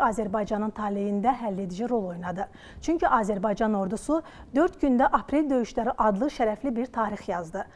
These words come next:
Bu şərəfli tarix strateji, psixoloji və mənəvi üstünlüklərimizlə yanaşı məğlubiyyət sindromunu aradan qaldırdı. Elə Qarabağa qayıdışımız da məhz buradan başladı. Cocuq Mərcanlıya qayıtdıq. Eyni zamanda iki min iyirminci il sentyabrın iyirmi yeddisində başlayan Vətən müharibəsinə zəmin yaratdı.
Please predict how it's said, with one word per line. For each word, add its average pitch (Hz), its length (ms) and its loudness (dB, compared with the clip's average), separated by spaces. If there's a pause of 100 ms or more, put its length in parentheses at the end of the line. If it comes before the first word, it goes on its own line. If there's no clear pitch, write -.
(240)
Bu 339 60 6
şərəfli 254 400 2
tarix 240 460 4
strateji, 226 480 0 (260)
psixoloji 226 560 2
və 339 80 4
mənəvi 220 400 2
üstünlüklərimizlə 226 800 0
yanaşı 208 420 0 (320)
məğlubiyyət 226 560 4
sindromunu 247 500 2
aradan 208 460 2
qaldırdı. 190 480 0 (680)
Elə 302 260 8
Qarabağa 254 480 8
qayıdışımız 226 560 4
da 302 80 6
məhz 254 460 2
buradan 202 300 4
başladı. 185 460 -4 (260)
Cocuq 220 300 0
Mərcanlıya 202 460 4
qayıtdıq. - 560 -6 (340)
Eyni 277 240 6
zamanda 254 380 4
iki - 260 0
min 269 140 4
iyirminci 226 500 2
il 220 40 0
sentyabrın 233 680 2
iyirmi 220 300 2
yeddisində 220 480 0
başlayan 196 400 -4
Vətən 302 260 0
müharibəsinə 233 640 2
zəmin 202 320 0
yaratdı. 190 460 -4